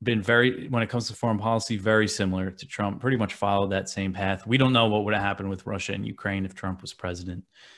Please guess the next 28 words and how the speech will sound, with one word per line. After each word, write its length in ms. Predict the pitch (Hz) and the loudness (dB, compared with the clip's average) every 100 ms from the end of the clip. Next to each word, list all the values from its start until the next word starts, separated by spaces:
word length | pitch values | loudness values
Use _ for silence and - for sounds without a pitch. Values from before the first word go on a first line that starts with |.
| _ | _
There's 220 | 107 110 | -4 0
no 140 | 104 101 | 2 4
way 140 | 98 | 4
to 80 | 95 | 4
know. 420 | 95 92 90 87 _ | 2 2 -2 -6 _
Um, 420 | 98 95 90 90 - _ | -2 0 0 -4 -10 _
but 140 | 160 | 4
this 140 | 190 190 | 6 8
idea 380 | 170 117 143 120 | 8 8 6 6
that 240 | 104 98 | 4 2
this 180 | 123 117 | -2 0
wouldn't 280 | 107 104 98 | 0 0 0
happen 440 | 104 101 98 92 101 | -2 -2 -2 -4 -2
under 220 | 98 92 | -4 -6
Trump, 360 | - 101 90 _ - - - | -2 -2 -2 _ -20 -20 -8
I 80 | - | -2
think, 240 | 123 101 | 0 0
is 100 | 98 | 0
misguided, 560 | 101 - 104 101 98 90 | 0 0 2 2 2 -2
because 320 | 92 98 92 | -4 -4 -4
Trump 300 | - 104 98 | 0 0 0
was 220 | 98 95 | -4 -4
the 80 | 95 | -4
first 300 | 110 101 104 | 0 0 0
one 160 | 98 95 | -4 -4
to 100 | 92 | -6
send 300 | - 101 95 | -4 -2 -4
Ukraine 560 | 90 - 98 95 - | -4 -4 -4 -4 -8